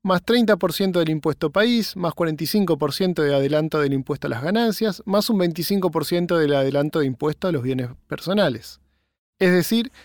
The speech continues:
este dólar turista duplica el valor del dólar oficial.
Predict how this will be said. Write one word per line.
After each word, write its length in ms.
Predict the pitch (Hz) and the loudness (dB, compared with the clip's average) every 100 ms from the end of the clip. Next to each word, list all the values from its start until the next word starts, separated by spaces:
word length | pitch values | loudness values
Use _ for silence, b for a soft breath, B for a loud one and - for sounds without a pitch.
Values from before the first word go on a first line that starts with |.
| b | b
este 260 | 220 - 214 | -4 2 4
dólar 340 | 220 233 196 | 4 4 2
turista 460 | - 185 220 - 185 | 4 2 2 0 0
duplica 440 | 143 143 247 240 | 0 0 -2 2
el 80 | 156 | 2
valor 300 | 151 156 185 | 4 4 2
del 200 | 170 139 | 0 2
dólar 280 | 151 151 143 | 4 4 2
oficial. 540 | - 123 - - - | -2 -8 -8 -10 -14